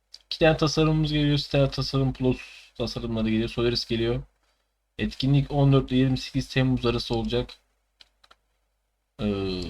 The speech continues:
şimdi arkadaşlar bu etkinlikte bildiğiniz üzere Brutus'ta kapılar oluyor. Bunda yatıklar var zaten. Aslında kapı basit. Basit yönteminde büyük ihtimal sıralama işlemiyor. Ödülleri güzel zaten.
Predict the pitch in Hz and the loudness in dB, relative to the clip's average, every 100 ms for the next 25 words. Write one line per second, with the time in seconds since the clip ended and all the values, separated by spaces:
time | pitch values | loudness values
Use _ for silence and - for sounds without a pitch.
0 | 82 - - 110 107 107 - 113 104 - | -10 -12 -6 -2 0 0 -2 -4 -4 -4
1 | 85 120 120 - 110 110 117 127 120 127 | -8 -4 -4 -4 -4 -4 -4 -4 -2 0
2 | 110 113 127 135 - 131 117 - - 135 | 0 0 0 -2 -4 -4 -4 -4 -4 -2
3 | 123 110 123 120 113 113 117 - - _ | -4 -2 2 2 2 0 -2 -6 -20 _
4 | _ _ _ 139 123 127 123 - 135 123 | _ _ _ -2 2 4 2 0 0 2
5 | 117 113 110 117 117 131 _ _ _ _ | 0 -2 -4 -6 -8 -10 _ _ _ _
6 | _ _ _ 139 - - 165 170 - 160 | _ _ _ -12 -12 -4 -2 -2 -2 0
7 | - 214 - - - _ _ - 143 - | 0 -6 -8 -12 -14 _ _ -4 -4 -4
8 | - - 165 147 156 156 156 156 - 151 | -8 -4 -4 -2 -2 0 0 -2 -2 -4
9 | - 147 156 156 143 - 160 156 151 - | -2 0 0 0 0 0 0 0 -2 -6
10 | - _ _ _ _ _ _ _ - _ | -18 _ _ _ _ _ _ _ -20 _
11 | _ _ _ 120 123 123 127 117 113 127 | _ _ _ -6 0 2 4 2 0 4
12 | 127 123 113 110 120 135 | 4 4 -2 -4 -6 -6